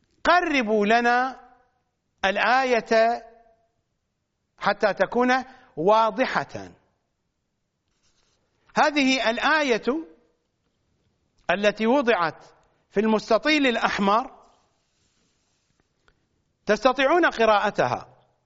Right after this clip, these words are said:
قوله تعالى: "وأحل لكم ما في الأرض جميعا". لا توجد آية في الكتاب الكريم بهذا النص.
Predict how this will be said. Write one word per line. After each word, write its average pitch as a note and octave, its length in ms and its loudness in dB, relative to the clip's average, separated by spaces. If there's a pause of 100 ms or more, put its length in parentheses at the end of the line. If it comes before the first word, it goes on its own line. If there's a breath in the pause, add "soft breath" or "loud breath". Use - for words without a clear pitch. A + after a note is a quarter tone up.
(3500)
قوله C#4+ 540 2
تعالى: A3+ 720 0 (1200)
"وأحل C4 800 2
لكم C4 520 0 (100)
ما B3+ 340 2
في G#3+ 180 -2
الأرض G#3 460 0
جميعا". E3 640 -2 (400)
لا C#4+ 160 0
توجد E3 640 -4
آية F#3 480 -2 (360 soft breath)
في E3 80 -8
الكتاب F3 460 -2
الكريم F#3+ 760 -4 (500)
بهذا E3 380 -2
النص. D#3 540 -4